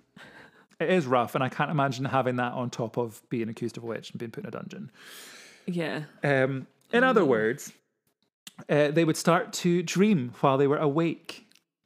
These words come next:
Speaker 2: Oh,
Speaker 1: And they kind of,
Speaker 2: dear.
Speaker 1: the, the line of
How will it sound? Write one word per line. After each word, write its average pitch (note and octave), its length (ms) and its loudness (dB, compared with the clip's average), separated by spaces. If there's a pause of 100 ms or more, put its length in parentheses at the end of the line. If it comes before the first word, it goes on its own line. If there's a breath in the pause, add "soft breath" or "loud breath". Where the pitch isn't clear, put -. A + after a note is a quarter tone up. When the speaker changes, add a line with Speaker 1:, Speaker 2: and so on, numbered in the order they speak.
(800)
Speaker 2:
Oh, D#4+ 140 -4
Speaker 1:
And C#3+ 220 2
they D#3 140 4
kind E3 160 4
of, D3+ 120 2
Speaker 2:
dear. C3+ 360 -4 (140)
Speaker 1:
the, D#3+ 160 4
the C3+ 240 -2
line D3+ 340 2
of C#3+ 280 -4